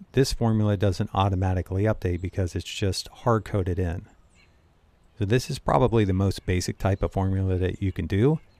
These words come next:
but it's not very useful. But you don't want it hard-coded, so let's delete that and let's start over.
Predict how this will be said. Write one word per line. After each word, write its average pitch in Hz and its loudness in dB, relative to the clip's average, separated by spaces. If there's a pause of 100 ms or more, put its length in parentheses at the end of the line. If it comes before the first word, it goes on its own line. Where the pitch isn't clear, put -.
(320)
but 101 2
it's - 0
not 104 2
very 85 2
useful. 87 -2 (500)
But - 2
you 151 6
don't 147 6
want 123 6
it 104 2
hard-coded, 87 0
so 101 -2
let's 117 2
delete 147 0
that 110 2
and 98 -4
let's 92 -2
start 87 -2
over. 85 -4